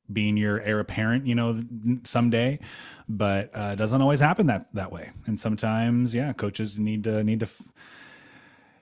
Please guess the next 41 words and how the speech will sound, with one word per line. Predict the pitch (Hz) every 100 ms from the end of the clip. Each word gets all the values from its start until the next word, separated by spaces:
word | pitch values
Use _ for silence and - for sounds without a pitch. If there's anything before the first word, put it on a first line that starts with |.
| -
need | 127
to | 143
fly, | - 143 160 131 - 113
need | 127
to |
fly | 131 135 131
free. | 120 131 123
So | 98 107
it'll | 117
be | 120
interesting. | 113 110 92
It'll | 104
be | 104
very, | 107 113
very | 110 110 107
curious | 117 107 101 -
to | 104
see | 110
what | 107
happens | 98 101 98 95
there | 101
in | 98
the | 98
transfer | 107 98 -
portal. | 98 107 101 101
And | 95
I'm, | 98 104 113 117 117 113 113 110 110 110
I'm | 110 113
not | 117 135 117
discounting | 127 - 110 104 101
your | 101
theory | 90 110 104
whatsoever. | 95 104 - 104 101 90 87
It's | 104 - -
a, | 98 92
it's | 90
a | 98
very, | 101 104 104
very | 98 101 101
interesting | 104 98 - 104 92
theory, | 98 95 92 87